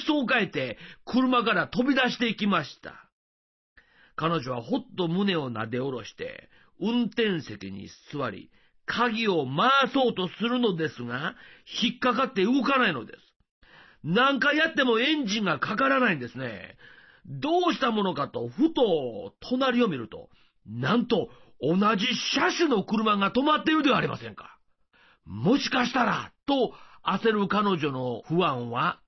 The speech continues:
的中します。実は隣に止まってるのが彼女の車だったんですね。なんと彼女は他人の車をピストルで脅して奪ってたのです。この女性が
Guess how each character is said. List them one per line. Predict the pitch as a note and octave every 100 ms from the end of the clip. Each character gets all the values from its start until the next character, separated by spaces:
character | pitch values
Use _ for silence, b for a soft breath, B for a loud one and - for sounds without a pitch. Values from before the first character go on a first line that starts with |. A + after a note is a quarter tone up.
| _ -
的 | C#3 C#3+ C3
中 | B2
し | A2+
ま | F#2
す。 | - - B B B
実 | A2+ F#3+ G#3
は | E3
隣 | - A3 C4+ C4 B3+
に | B3+
止 | - D4+
ま | D#4+
っ | E4
て | -
る | E4+
の | D#4+ B3
が | B3+ A3 A#2+ B B
彼 | - G3+
女 | G3 C#3+
の | A#2
車 | G#2+ - E3 F#3 E3
だ | C3
っ |
た | -
ん | A2
で | F2+
す |
ね。 | G#2 F#2 D#2+ - _ _ _ _ _ b b b b
な | G2 A#2
ん | F#3+
と | G#3
彼 | F3 G#3+
女 | E3 D3
は | A#2+ G2+ - B
他 | - A#3+
人 | C#4+ D4
の | C#4+ G#3
車 | C4 C4 B3
を | A3+ - _
ピ | A#3+ D4
ス | -
ト | D4
ル | C#4+
で | C4+
脅 | C4+ B3+ G#3+
し | -
て | B2
奪 | B2 G#3+ A3+
っ | G3+
て | -
た | C#3+
の | A2
で | F#2
す。 | - - _ _ _ _ _ _ b b b b b
こ | -
の | C#4+ C#4+
女 | A3+ B3+
性 | B3+ B3
が | A#3 A3